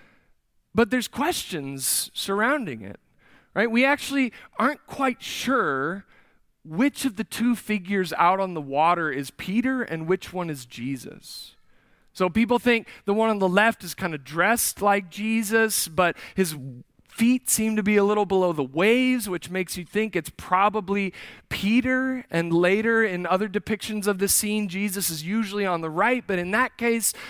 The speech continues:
the image of Jesus we have is only partial. Right? It's obscured. In other words, we see through a glass darkly.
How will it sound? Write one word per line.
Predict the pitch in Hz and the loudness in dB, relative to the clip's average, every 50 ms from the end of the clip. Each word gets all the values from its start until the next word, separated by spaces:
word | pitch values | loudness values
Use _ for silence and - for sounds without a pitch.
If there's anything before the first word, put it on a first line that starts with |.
| - - - | -18 -18 -10
the | - 165 190 - - | -2 -2 -2 0 0
image | 185 196 220 214 208 170 165 | -2 0 0 0 -2 -2 -4
of | 190 160 | -8 -8
Jesus | 139 147 165 180 202 214 196 185 185 - - | -8 -8 -6 -4 -4 -4 -4 -4 -6 -6 -4
we | 165 165 156 | -2 -4 -4
have | 147 156 156 156 160 160 160 147 151 | -2 -2 0 0 0 0 -2 -2 -6
is | 160 143 131 143 | -6 -6 -6 -8
only | 151 147 147 147 135 | -10 -10 -10 -10 -10
partial. | - - 127 120 127 - - - - 131 139 _ _ _ _ _ _ _ _ _ _ _ _ _ _ _ _ _ _ _ _ _ _ _ _ _ _ _ _ - - | -10 -10 -12 -12 -12 -14 -16 -20 -20 -20 _ _ _ _ _ _ _ _ _ _ _ _ _ _ _ _ _ _ _ _ _ _ _ _ _ _ _ _ _ -20 -16
Right? | - 123 135 120 | -12 -10 -10 -10
It's | - 135 - | -8 -8 -8
obscured. | 143 127 117 - - - - 131 139 139 131 104 95 95 - - _ _ _ _ _ _ _ _ _ _ _ _ _ _ _ _ _ _ _ _ _ _ _ _ _ _ _ _ _ _ _ _ _ _ _ _ _ _ _ _ _ _ _ _ - | -8 -6 -6 -8 -10 -8 -8 -6 -6 -6 -6 -8 -10 -12 -16 -20 _ _ _ _ _ _ _ _ _ _ _ _ _ _ _ _ _ _ _ _ _ _ _ _ _ _ _ _ _ _ _ _ _ _ _ _ _ _ _ _ _ _ _ _ -12
In | - 143 147 | -8 -4 -4
other | 143 147 156 | -2 -2 -2
words, | 151 135 123 135 143 156 160 151 - - | -2 -2 -2 -2 -2 -4 -4 -8 -10 -8
we | 131 131 135 | -8 -8 -6
see | - - - - 131 131 139 | -6 -6 -4 -4 -4 -2 -2
through | - - - 135 135 127 | -4 -4 -6 -10 -10 -10
a | 117 | -12
glass | 101 - 110 110 110 107 107 - - | -12 -10 -8 -8 -8 -8 -10 -14 -14
darkly. | - - 101 98 _ - - - 98 - | -14 -16 -16 -16 _ -20 -20 -20 -20 -20